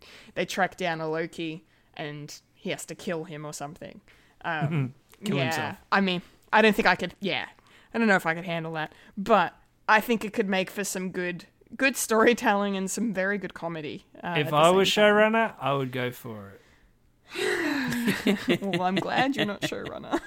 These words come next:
Speaker 1: <laughs>
Speaker 2: How mu-, having to bet, am I going to be right? <laughs> It's gonna, not necessarily, like, killing them,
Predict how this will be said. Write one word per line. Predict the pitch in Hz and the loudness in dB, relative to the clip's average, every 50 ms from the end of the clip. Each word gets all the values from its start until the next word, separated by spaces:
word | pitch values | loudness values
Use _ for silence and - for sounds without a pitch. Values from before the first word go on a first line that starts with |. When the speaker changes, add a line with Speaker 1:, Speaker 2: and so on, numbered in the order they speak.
| - 427 - - 494 - - - - - | -2 0 2 2 4 6 4 4 4 4
Speaker 1:
<laughs> | 330 302 302 285 277 - 240 226 220 208 240 220 226 202 208 208 - 208 185 175 190 196 202 196 - - 202 196 175 - - 196 202 - - 190 - - - - | 4 4 4 4 2 2 2 2 2 0 0 -2 -2 -2 -2 -2 -2 -2 -2 -2 -2 -2 -2 -4 -2 -2 -2 -2 -2 -2 -4 -6 -8 -8 -10 -10 -10 -10 -6 0
Speaker 2:
How | - 160 185 | 2 4 6
mu-, | 214 220 180 165 - - 240 294 - - - - - - - - - _ _ _ _ _ _ _ _ _ _ _ _ _ _ _ _ _ _ - _ _ _ _ _ _ _ _ - | 6 4 4 2 -2 -10 -12 -8 -8 -8 -8 -8 -10 -12 -14 -16 -20 _ _ _ _ _ _ _ _ _ _ _ _ _ _ _ _ _ _ -20 _ _ _ _ _ _ _ _ -2
having | - 165 175 190 196 180 | 0 2 4 4 4 2
to | 165 160 | 2 2
bet, | 151 170 156 143 143 - - - _ _ _ _ _ - | 4 6 6 6 4 0 -6 -20 _ _ _ _ _ -6
am | 139 131 127 | -4 -4 -4
I | 131 135 | -4 -6
going | 131 127 131 135 | -6 -6 -6 -4
to | 139 127 | -6 -6
be | 131 120 113 | -8 -10 -10
right? | 110 113 127 131 123 104 98 - - _ _ _ - | -10 -10 -10 -10 -10 -12 -14 -16 -20 _ _ _ -2
<laughs> | - - - _ - | -2 -2 -2 _ -4
It's | 185 - 160 170 | -4 -4 -2 2
gonna, | 185 202 208 180 151 - - - - - - - - - | 4 4 4 4 0 -8 -18 -16 -14 -12 -12 -6 2 6
not | 185 233 262 | 6 8 8
necessarily, | 262 254 226 226 233 233 226 220 214 208 196 180 170 160 143 | 8 6 6 8 8 8 10 8 8 8 8 8 8 6 4
like, | 139 151 147 143 139 123 113 - - 127 135 | 0 0 0 2 2 0 -4 -8 -16 -16 -14
killing | - - 113 120 139 143 147 | -14 -10 -8 -4 -4 -2 -2
them, | 160 170 175 175 185 | -2 -2 -2 -4 -6